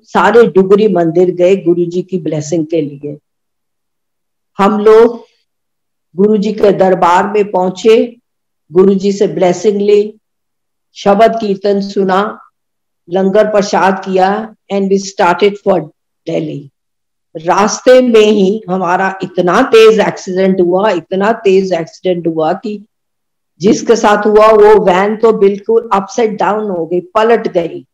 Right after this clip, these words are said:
टायर ऊपर चले गए और driver नीचे आ गया।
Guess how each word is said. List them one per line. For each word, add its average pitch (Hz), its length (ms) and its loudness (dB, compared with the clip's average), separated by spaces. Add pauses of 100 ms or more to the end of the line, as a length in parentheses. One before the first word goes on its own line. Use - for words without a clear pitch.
(340)
टायर 208 380 4
ऊपर 214 280 0
चले 233 280 2
गए 247 240 2
और 196 160 -2
driver 185 540 -6 (200)
नीचे 185 340 -2
आ 160 140 -4
गया। 127 280 -20